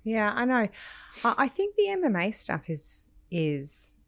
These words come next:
super interesting because that is, like, another level again because it's intentional.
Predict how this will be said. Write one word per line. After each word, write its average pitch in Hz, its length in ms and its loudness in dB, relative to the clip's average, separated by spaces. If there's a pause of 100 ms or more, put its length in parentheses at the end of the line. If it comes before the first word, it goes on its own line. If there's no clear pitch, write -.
(120)
super 214 580 2
interesting 160 580 -2
because 160 540 -2
that 285 220 -2
is, 311 260 0
like, - 380 -4 (280)
another 175 720 2 (800)
level 160 340 2
again 160 260 0
because 151 380 -4
it's - 380 -4 (680)
intentional. 180 800 0